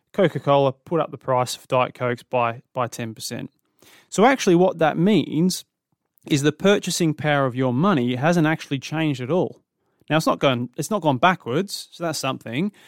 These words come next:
But even though you've received a ten percent return on your investments, it hasn't actually improved your financial position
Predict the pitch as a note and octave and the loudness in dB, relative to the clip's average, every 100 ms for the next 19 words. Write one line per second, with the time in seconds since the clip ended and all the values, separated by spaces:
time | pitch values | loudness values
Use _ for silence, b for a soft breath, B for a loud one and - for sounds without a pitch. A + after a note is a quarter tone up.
0 | B B D#3+ G#3+ A3+ A3 F#3 E3 D#3+ D#3+ | B B 2 2 0 0 0 0 -2 -4
1 | - D3 B2+ - F3 F#3 E3 C#3+ E3+ - | -2 -4 -4 -8 -6 -6 -6 -6 -4 -6
2 | C3+ - D#3+ D3+ C#3 C3+ C3 A#2+ D3 D3+ | -8 -6 -4 -2 -2 -2 -4 -4 -6 -6
3 | - A2 F#3 - - - _ _ _ _ | -8 -6 -6 -8 -16 -18 _ _ _ _
4 | _ _ _ - C3+ - F#3 E3+ D#3 - | _ _ _ -6 -4 0 0 0 -2 -4
5 | C#3+ - D3 C#3+ - D3+ C3+ C3+ C3 C#3 | -4 -2 -2 -4 -2 -2 -2 -2 -4 -4
6 | C3 B2+ C3 A#2+ A#2+ A#2 - | -4 -6 -10 -12 -10 -10 -12